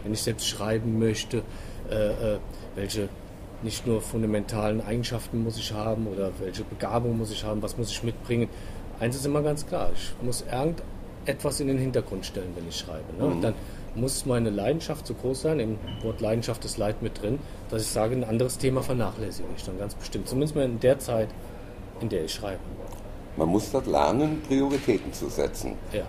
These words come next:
Speaker 2: Und am besten dann eben keine andauernden, sondern kurzfristige Prioritäten. Jetzt nehme ich mir Zeit für die Familie, für jetzt für die, äh, für die Arbeit, für den Haupterwerb, jetzt fürs Schreiben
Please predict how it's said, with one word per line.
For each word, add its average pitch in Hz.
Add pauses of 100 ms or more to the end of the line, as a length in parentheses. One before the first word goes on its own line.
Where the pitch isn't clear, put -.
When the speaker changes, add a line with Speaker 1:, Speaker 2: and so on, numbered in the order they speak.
(120)
Speaker 2:
Und 87
am 78
besten 95
dann 104
eben 101
keine 92
andauernden, 117
sondern 117
kurzfristige 85
Prioritäten. 73
Jetzt 104
nehme 101
ich 92
mir 87
Zeit 90
für -
die 76
Familie, 135 (460)
für -
jetzt 98
für 98
die, 92
äh, 90 (300)
für -
die 80
Arbeit, 110
für 98
den 80
Haupterwerb, 104 (100)
jetzt 95
fürs 110
Schreiben 98